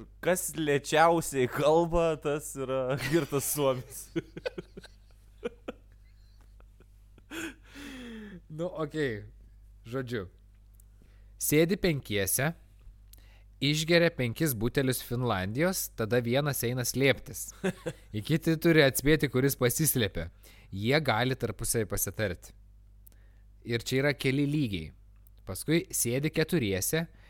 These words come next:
Speaker 2: išgeri keturis butelius Finlandijos, vienas eina slėptis, nu ir žodžiu taip toliau, kol lieki vienas, išgeri visą bonkę vienas ir tada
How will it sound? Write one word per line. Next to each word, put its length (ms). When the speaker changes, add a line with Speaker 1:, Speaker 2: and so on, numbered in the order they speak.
Speaker 2:
išgeri 440
keturis 400
butelius 460
Finlandijos, 680
vienas 320
eina 220
slėptis, 480
nu 160
ir 20
žodžiu 240
taip 160
toliau, 300
kol 240
lieki 420
vienas, 440
išgeri 440
visą 240
bonkę 400
vienas 460
ir 500
tada 380